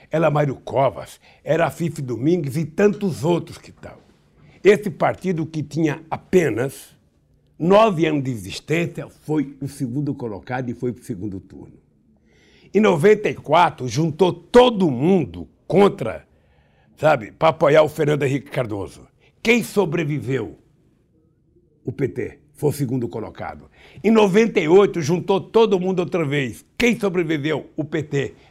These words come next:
que foi o segundo colocado. Então, o P T, todas as eleições que disputou, ele, desde que foi criado, ele foi o segundo colocado, ganhou quatro eleições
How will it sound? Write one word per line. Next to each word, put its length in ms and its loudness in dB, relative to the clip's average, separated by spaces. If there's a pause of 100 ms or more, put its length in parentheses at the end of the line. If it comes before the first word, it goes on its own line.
que 100 -8
foi 140 -6
o 40 -6
segundo 360 -2
colocado. 600 -6 (420)
Então, 300 0
o 80 0
P 200 0
T, 260 -4
todas 480 0
as 80 -6
eleições 460 -4
que 120 -12
disputou, 760 -6
ele, 180 0
desde 340 0
que 100 -10
foi 200 2
criado, 420 2
ele 140 0
foi 140 -4
o 40 -2
segundo 360 -2
colocado, 580 -2 (440)
ganhou 440 2
quatro 420 2
eleições 640 0